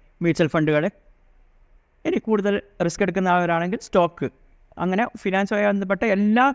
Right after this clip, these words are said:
കാര്യങ്ങളും ഈ ഒറ്റ പ്ലാറ്റ്ഫോം വഴി നമുക്ക് ലഭിക്കുന്നതാണ്. ഓക്കെ, അപ്സ്റ്റോക്സിൽ ആർക്കെങ്കിലും അക്കൗണ്ട് ഓപ്പൺ ചെയ്യാൻ താല്പര്യമുള്ളവർക്ക് താഴെ ഡിസ്ക്രിപ്ഷനിൽ ലിങ്ക് കൊടുത്തിട്ടുണ്ട്. നിങ്ങൾക്ക് ആ ലിങ്ക് വഴി അക്കൗണ്ട് ഓപ്പൺ ചെയ്യാവുന്നതാണ്.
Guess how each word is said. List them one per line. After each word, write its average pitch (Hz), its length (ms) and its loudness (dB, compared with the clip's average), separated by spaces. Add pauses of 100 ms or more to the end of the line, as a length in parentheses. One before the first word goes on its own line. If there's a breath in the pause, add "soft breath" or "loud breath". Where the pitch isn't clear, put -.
കാര്യങ്ങളും 190 360 0 (100)
ഈ 180 80 0
ഒറ്റ 180 220 -2
പ്ലാറ്റ്ഫോം 175 400 0
വഴി 180 160 2
നമുക്ക് 165 280 2
ലഭിക്കുന്നതാണ്. 135 460 0 (1160)
ഓക്കെ, 240 340 2
അപ്സ്റ്റോക്സിൽ 196 420 0
ആർക്കെങ്കിലും 196 360 2
അക്കൗണ്ട് 208 380 0
ഓപ്പൺ 196 200 -2
ചെയ്യാൻ 196 220 -2
താല്പര്യമുള്ളവർക്ക് 185 600 0
താഴെ 170 140 2
ഡിസ്ക്രിപ്ഷനിൽ 175 480 -4
ലിങ്ക് 165 220 -2
കൊടുത്തിട്ടുണ്ട്. 160 440 0
നിങ്ങൾക്ക് - 480 -6
ആ 185 120 6
ലിങ്ക് 180 260 0
വഴി 180 120 2
അക്കൗണ്ട് 175 300 0
ഓപ്പൺ 170 200 0
ചെയ്യാവുന്നതാണ്. 180 540 0